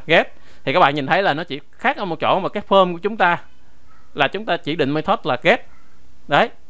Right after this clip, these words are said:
chỉ định method là get. Rồi, chỉ, nó chỉ khác nhau như vậy thôi. Còn tất cả các phần còn lại đều y như nhau, nó chỉ khác ở chỗ đây. Các bạn nhìn thấy là thay vì chúng ta sử dụng cái biến bot thì chúng ta phải sử dụng biến get để mà đọc. Đấy. Còn cái key name thì nó vẫn vậy. Đấy. Đấy, key name thì nó vẫn vậy thôi.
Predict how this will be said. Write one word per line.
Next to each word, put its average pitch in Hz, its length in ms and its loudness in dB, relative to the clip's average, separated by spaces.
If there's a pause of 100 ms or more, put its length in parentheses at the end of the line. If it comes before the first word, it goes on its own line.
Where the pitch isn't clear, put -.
(340)
chỉ 156 120 -2
định 151 160 2
method 165 320 2
là 135 100 4
get. 165 280 2 (720)
Rồi, 139 180 6
chỉ, 170 140 -4
nó 240 100 0
chỉ 220 120 0
khác 254 200 2
nhau 208 120 4
như 185 100 2
vậy 147 160 6
thôi. 185 160 2
Còn 156 180 -6
tất 262 200 -2
cả 135 260 0
các - 120 -6
phần 143 180 -2
còn 135 120 0
lại 127 180 4
đều 147 160 4
y 170 160 4
như 190 140 4
nhau, 185 260 6
nó 175 120 -6
chỉ 170 80 -4
khác 247 220 2
ở 190 140 0 (160)
chỗ 147 160 0
đây. 170 140 0
Các 190 100 -4
bạn 160 120 0
nhìn 147 100 -2
thấy 156 180 2
là 160 120 0
thay 180 220 4
vì 170 140 4
chúng 202 160 -4
ta 190 100 4
sử 196 120 -4
dụng 170 160 0
cái 180 60 -6
biến 208 160 -2
bot 233 180 2
thì 156 120 0
chúng 185 160 -4
ta 180 100 4
phải 185 140 2
sử 160 140 0
dụng 143 200 2
biến 190 200 -2
get 240 240 2
để 147 80 4
mà 170 80 4
đọc. 117 240 2 (100)
Đấy. 151 220 -4 (320)
Còn 147 140 0
cái 226 100 -2
key 214 220 2
name 196 240 6
thì 156 60 4
nó 175 60 4
vẫn 196 200 4
vậy. 143 260 6 (360)
Đấy. 160 160 -2 (320)
Đấy, 131 120 -4
key 190 200 0
name 190 140 4
thì 180 100 2
nó 180 80 -2
vẫn 180 180 -2
vậy 139 160 4
thôi. 185 180 4